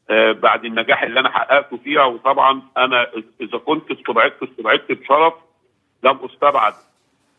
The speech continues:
بحاجة شخصية أو حاجة تخصني، أنا استبعدت ب-، يعني بفعل فاعل، وبعد نجاحات قدمتها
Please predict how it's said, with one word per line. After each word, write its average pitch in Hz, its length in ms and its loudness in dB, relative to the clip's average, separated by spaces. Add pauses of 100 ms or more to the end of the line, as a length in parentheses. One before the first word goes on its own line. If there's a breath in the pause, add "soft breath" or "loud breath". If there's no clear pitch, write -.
بحاجة 117 640 0 (100)
شخصية 135 520 -6
أو 113 100 -2
حاجة 135 260 -2
تخصني، 160 640 -4 (680)
أنا 123 160 2
استبعدت 123 540 -2
ب-، 113 440 -6
يعني 107 240 -2
بفعل 135 420 -2
فاعل، 151 440 0 (680)
وبعد 120 320 -2
نجاحات 123 560 -2
قدمتها 123 760 -2